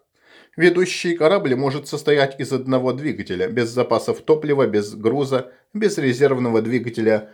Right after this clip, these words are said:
для полетов внутри звездных систем. Его должны разгонять до рабочей скорости на буксире. Ведомый корабль намного тяжелее, но он может иметь большую тягу.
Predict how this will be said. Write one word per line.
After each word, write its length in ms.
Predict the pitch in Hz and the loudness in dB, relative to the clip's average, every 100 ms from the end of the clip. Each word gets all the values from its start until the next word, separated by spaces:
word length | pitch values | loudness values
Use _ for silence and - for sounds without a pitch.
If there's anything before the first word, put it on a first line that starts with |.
| _ 107 | _ -14
для 360 | 113 117 110 | 0 4 4
полетов 500 | 107 117 123 127 110 | 4 2 2 -2 -8
внутри 460 | 110 117 117 123 110 | -6 -6 -4 -4 -6
звездных 520 | 110 117 107 110 - | -2 0 0 -2 -8
систем. 560 | 120 - - 151 151 - _ _ - | -12 -10 -4 -2 -4 -12 _ _ -2
Его 280 | 214 190 | 2 2
должны 420 | 156 151 151 156 139 | 4 4 4 2 2
разгонять 680 | 135 131 135 135 135 135 | 2 2 2 2 0 0
до 120 | 120 | 0
рабочей 440 | 120 117 120 - 120 | 2 2 0 -2 -6
скорости 500 | - 120 117 113 117 | 0 2 2 0 -2
на 160 | 117 | 0
буксире. 680 | 123 139 - - 85 92 120 _ _ _ _ 208 | -2 -4 -10 -8 -6 -8 -12 _ _ _ _ 2
Ведомый 380 | 214 214 185 | 4 4 2
корабль 440 | 147 143 156 147 120 | 2 4 4 2 -4
намного 480 | 113 110 107 117 139 | -4 -2 -2 -2 -4
тяжелее, 540 | 139 123 113 92 95 101 | -6 -6 -4 -6 -8 -6
но 180 | 165 170 | -2 0
он 120 | 139 | 0
может 360 | 131 120 123 | -2 -2 -4
иметь 240 | 113 113 107 | -2 -2 -2
большую 560 | 95 107 98 - 110 | 2 2 2 -4 -4
тягу. 500 | 113 98 82 113 - | 0 -2 -2 -10 -18